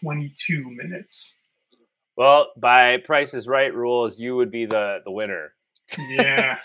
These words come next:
Speaker 2: <laughs>
Speaker 1: we both, we both underestimated the power of what Ryan Coogler wanted to do. So
Speaker 2: Mm-hmm.
Speaker 1: I'm glad it turned out to be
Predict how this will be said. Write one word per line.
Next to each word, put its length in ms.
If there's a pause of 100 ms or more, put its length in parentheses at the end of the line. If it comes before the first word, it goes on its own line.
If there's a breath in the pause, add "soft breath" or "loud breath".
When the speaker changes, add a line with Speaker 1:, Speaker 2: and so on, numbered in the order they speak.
(120)
Speaker 2:
<laughs> 200
Speaker 1:
we 160
both, 420
we 120
both 180
underestimated 640
the 160
power 460 (340)
of 220
what 180
Ryan 300
Coogler 360
wanted 260
to 100
do. 260 (400)
So 200
Speaker 2:
Mm-hmm. 400 (200)
Speaker 1:
I'm 140
glad 260
it 120 (240)
turned 160
out 140
to 80
be 240